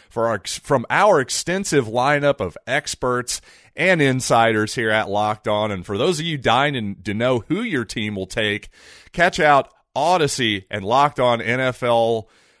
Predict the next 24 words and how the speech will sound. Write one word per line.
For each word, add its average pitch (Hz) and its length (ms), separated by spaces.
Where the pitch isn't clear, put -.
Locked 147 380
On's 131 260
N 131 140
F 131 180
L 117 160
mock 123 400
draft 120 460
special 113 760
hosted 147 380
by 101 160
Brian 107 500
Peacock, 104 680
former 175 320
scout 127 400
Matt 113 300
Williamson 107 800
of 175 200
the 120 80
Peacock 104 560
and 87 140
Williams 92 400
show 92 260
all 117 340
week 92 360